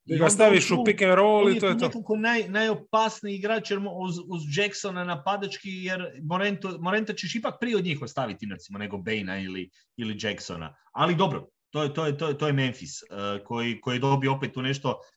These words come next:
Speaker 2: o, o, zanimljivi su mi ovaj, ovaj, ovi njihovi visoki, ovoga, ovi Rodi, Rodi i, i Lofton koji sa, koji su obojica ko tenkovi, e, građeni i onda su i tu oni nešto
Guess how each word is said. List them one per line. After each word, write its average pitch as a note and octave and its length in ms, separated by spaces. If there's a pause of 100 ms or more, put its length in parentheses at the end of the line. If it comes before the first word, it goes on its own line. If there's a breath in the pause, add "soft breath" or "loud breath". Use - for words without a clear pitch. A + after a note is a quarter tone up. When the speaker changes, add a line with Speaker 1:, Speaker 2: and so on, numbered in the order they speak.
Speaker 2:
o, C3 280
o, B2 200
zanimljivi C#3+ 540
su A#2+ 160
mi A#2+ 100
ovaj, A#2 440 (220 soft breath)
ovaj, A#2+ 340
ovi B2 160
njihovi B2 340
visoki, A#2 460
ovoga, A2 320
ovi A2+ 220
Rodi, A#2 540
Rodi A2+ 380
i, G#2+ 460
i A2 520 (280)
Lofton B2+ 600
koji G#2 220
sa, G#2 500
koji A2 160
su A2+ 140
obojica A#2 380
ko A2 140
tenkovi, F#2+ 540 (320)
e, G2+ 160
građeni A2+ 640
i G#2+ 60
onda A2 220
su G#2+ 200
i G#2 120
tu A#2+ 200
oni G2+ 200
nešto F#2+ 440